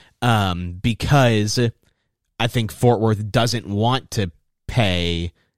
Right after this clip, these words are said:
their people, or at least the people that are going to show up don't want to pay our city councilors and mayor, um, which is a reflection of how they treat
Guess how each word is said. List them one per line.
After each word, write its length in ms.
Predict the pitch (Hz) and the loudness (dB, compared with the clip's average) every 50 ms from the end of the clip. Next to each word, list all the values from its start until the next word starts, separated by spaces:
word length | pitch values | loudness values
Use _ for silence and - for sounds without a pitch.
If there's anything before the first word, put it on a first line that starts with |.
| _ _ | _ _
their 220 | 101 110 104 92 | -2 -2 -2 -2
people, 340 | 82 - 110 98 - 98 95 | -2 -2 -4 -4 -2 -2 -2
or 200 | 95 78 107 113 | -2 0 0 0
at 80 | 107 110 | 0 0
least 200 | 123 117 - - | -2 -2 -2 -2
the 80 | 120 | 0
people 260 | 110 - 123 110 120 | 0 0 0 0 0
that 100 | 107 110 | 0 0
are 80 | 107 107 | 0 0
going 240 | 95 110 107 107 104 | 0 0 0 0 0
to 80 | 98 | -2
show 360 | - - - - 107 101 98 113 | -2 -2 -2 0 0 2 2 2
up 220 | 131 131 120 - 107 95 | 2 2 0 -2 -6 -4
don't 240 | 107 95 85 69 | -4 -4 -4 -4
want 240 | 69 90 82 85 - - | -4 -4 -4 -4 -4 -6
to 100 | 110 98 | -6 -6
pay 520 | - - 104 92 82 82 82 80 80 78 - | -4 -4 -2 -2 -2 -2 -2 -4 -4 -6 -4
our 120 | - 95 92 | -4 -4 -4
city 300 | - - 98 85 87 82 | -4 -4 -4 -4 -6 -6
councilors 600 | - 98 85 85 - - 90 87 85 85 82 98 | -4 -6 -6 -6 -4 -4 -4 -4 -4 -4 -4 -4
and 180 | 87 87 85 85 | -6 -4 -4 -4
mayor, 460 | 82 78 76 73 78 90 95 113 - _ _ _ _ _ _ - | -4 -4 -4 -4 -4 -4 -6 -6 -8 _ _ _ _ _ _ -2
um, 420 | 113 117 98 90 82 80 80 80 - - _ _ - | -2 0 0 0 -2 -4 -8 -10 -14 -16 _ _ -2
which 180 | - 135 - 160 | -2 0 2 2
is 200 | 156 139 131 143 - _ _ - - | 2 0 0 -4 -8 _ _ -4 0
a 80 | 151 | 0
reflection 640 | 147 143 139 131 - - 160 170 170 - - 165 160 | 2 2 2 0 0 0 0 0 0 2 0 2 2
of 100 | 151 - | 2 0
how 160 | - 147 147 | 2 2 2
they 120 | 147 147 139 | 2 2 0
treat 400 | - - - 120 123 139 - | -2 -2 -2 0 0 0 -2